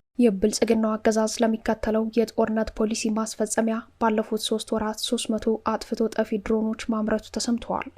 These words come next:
እንደ መረጃው ምንጭ ድሮኖች የተመረቱት በሁለት ካምፓኒዎች ትብብር ሲሆን ካምፓኒዎቹ ከቻይና ጋር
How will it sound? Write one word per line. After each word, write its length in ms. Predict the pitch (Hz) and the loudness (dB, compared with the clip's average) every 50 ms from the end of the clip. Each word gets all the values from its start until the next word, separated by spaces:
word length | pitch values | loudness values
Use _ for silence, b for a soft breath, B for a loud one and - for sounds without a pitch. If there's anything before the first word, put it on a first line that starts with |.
| - _ | -4 _
እንደ 220 | 247 240 220 226 214 | 2 4 4 4 4
መረጃው 440 | 208 214 220 220 214 - 226 220 214 | 2 2 0 0 0 0 0 0 2
ምንጭ 260 | 214 220 220 220 - - | 0 0 0 -2 -4 -6
ድሮኖች 480 | 220 233 226 233 226 220 214 214 - - | -4 -2 0 0 2 0 0 -2 -2 -2
የተመረቱት 680 | 214 - 220 220 220 - 220 214 - 220 220 220 - - | -2 -2 -2 -2 0 0 -2 -2 -2 -2 -2 -2 -4 -2
በሁለት 380 | _ 233 220 214 220 - - - | _ 2 2 2 2 0 -2 -4
ካምፓኒዎች 580 | - 226 220 214 - - 220 220 220 220 - - | -4 -2 -2 -2 -2 -2 -2 -2 -2 -2 -4 -4
ትብብር 360 | 226 214 214 214 - 220 214 | -2 -2 -2 -2 -2 -4 -4
ሲሆን 300 | - - - 226 233 240 - - _ - | -4 -4 -2 -2 -2 -2 -2 -6 _ -4
ካምፓኒዎቹ 760 | - 233 220 220 - 226 220 220 214 220 214 - - 226 220 220 - | -2 0 0 0 0 0 0 2 0 -2 -4 -4 -4 -4 -4 -4 -4
ከቻይና 440 | - 233 220 - - 226 226 226 220 214 | -4 -4 -4 -4 -4 -2 -2 -2 -2 -2
ጋር 200 | 220 220 226 | -2 -4 -4